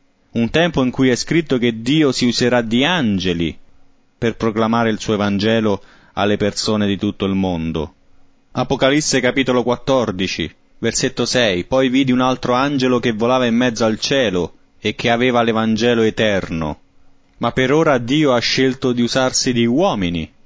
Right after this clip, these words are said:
per quanto imperfetti essi siano. Questo è quello che Dio ha stabilito. E la cosa bella è che Dio si usa di me, si usa di te.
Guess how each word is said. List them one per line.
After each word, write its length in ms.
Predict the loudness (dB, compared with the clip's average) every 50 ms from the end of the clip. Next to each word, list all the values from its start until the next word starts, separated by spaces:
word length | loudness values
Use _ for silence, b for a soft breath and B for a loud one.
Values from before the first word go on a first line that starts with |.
| -20 -20 _ _ _ -20 -20 -20 -20 -20 _ _ _ _ _ _ _ _ -4
per 200 | -4 -4 -4 -2
quanto 380 | -2 0 0 0 0 0 0
imperfetti 840 | 0 0 0 0 0 -2 -2 -2 -4 -2 0 0 0 -2 -2 -2 -2
essi 320 | -2 0 -2 -4 -2 -2 -2
siano. 560 | 0 0 0 0 0 0 0 -2 -4 -6 -8 -12 _ _ _ _ -20 _ _ _
Questo 320 | -2 -2 -2 -2 -2 -4 -6
è 60 | -4
quello 220 | -2 -2 -2 -2
che 180 | -2 -4 -4 -4
Dio 160 | -2 -2 -2
ha 40 | -2
stabilito. 800 | -4 -6 -6 -6 -4 -4 -4 -4 -2 -4 -4 -6 -8 -10 -12 -12 _ _ _ -20 -20 -20 -20 -20 _ _ _ _ _ _ _
E 80 | _ 0
la 100 | 0 0
cosa 260 | 0 0 -2 0 -2 -2
bella 380 | 0 0 2 2 2 2 2
è 60 | 0
che 220 | 0 -2 -4 -4 -2
Dio 360 | 0 0 2 2 2 2 0
si 140 | -2 -2 -2 -2
usa 260 | -2 -2 -2 -2 -2
di 140 | -2 0 0
me, 320 | 0 0 -2 -2 -4 -8 -16 _ _ _ _ _ _ _ _ _ _ _ _ _ _ _ _ _ _ _
si 200 | -10 -4 -2 -2
usa 300 | 0 -2 -2 -2 -4 -2
di 180 | -2 -4 -4
te. 300 | -2 -2 -2 -2 -2 -6